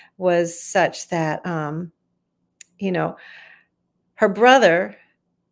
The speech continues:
he was gonna design a headstone for her, and he never got around to it. But he did say in nineteen forty-six, after she'd been dead a while, that "fifty years hence, I shall be remembered only as the brother of Gwen John."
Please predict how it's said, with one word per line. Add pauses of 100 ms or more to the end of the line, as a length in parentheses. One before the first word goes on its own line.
he
was
gonna
design
a
headstone
for
her,
and
he
never
got
around
to
it.
But
he
did
say
in
nineteen
forty-six,
after
she'd
been
dead
a
while, (340)
that
"fifty
years
hence,
I
shall
be
remembered
only
as
the
brother
of
Gwen
John."